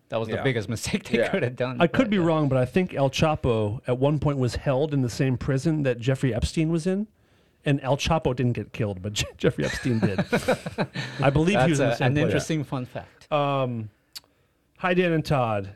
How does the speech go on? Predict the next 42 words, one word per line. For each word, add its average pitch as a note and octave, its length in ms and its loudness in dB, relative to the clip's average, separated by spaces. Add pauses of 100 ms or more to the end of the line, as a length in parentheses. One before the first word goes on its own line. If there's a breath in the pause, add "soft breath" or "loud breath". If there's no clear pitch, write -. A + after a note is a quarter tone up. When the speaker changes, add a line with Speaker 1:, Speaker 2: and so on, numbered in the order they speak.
(160)
Speaker 3:
Uh, B2 300 0
I C3+ 80 -2
recently F#3+ 400 0
saw D3+ 260 0
that C#3 140 -4
Twiggy E3 480 0
was C3+ 180 -2
part C3+ 300 -2
of B2 100 -6
the C3 100 -2
last B2 320 0
Above A#2+ 300 0
Ground E3 300 2
show. F#2 280 -8 (440 soft breath)
How F#3 240 0
is G3+ 160 -2
he, E3 260 0
and C#3+ 140 2
does C#3+ 140 0
he D#3 120 0
have C3+ 340 -2
plans D#3 520 0
to - 120 -12
join C#3+ 280 0
another C3+ 260 2
band B2 300 2
in A#2+ 40 0
the A#2 60 2
near A2 180 0
future? C3 400 -2 (300 loud breath)
Speaker 1:
Hmm. E3 100 -10 (100)
Speaker 3:
Just D3 300 -2
wondering, C#3 540 2
as A#2+ 320 0
I A#2+ 120 2
have A2 160 0
been A#2+ 120 0
a A2 60 0
longtime B2+ 680 0
fan A2 240 -8
of G2+ 120 -10
Twiggy. G3 440 -4